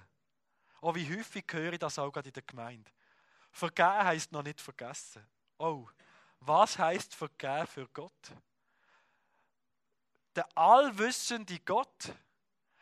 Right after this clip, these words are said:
hat meine Sünden so vergeben, dass er sie ins tiefste Meer versenkt hat.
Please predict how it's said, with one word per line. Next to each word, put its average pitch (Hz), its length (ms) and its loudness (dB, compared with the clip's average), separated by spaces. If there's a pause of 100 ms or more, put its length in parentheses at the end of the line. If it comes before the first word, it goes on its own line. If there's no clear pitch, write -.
(140)
hat 185 220 -4
meine 214 280 -2
Sünden 214 460 0
so 226 340 6
vergeben, 240 460 6
dass 220 140 -4
er 175 60 -8
sie 196 80 -6
ins - 160 -12 (100)
tiefste 220 480 -4
Meer 202 220 0
versenkt 202 480 -8
hat. - 80 -16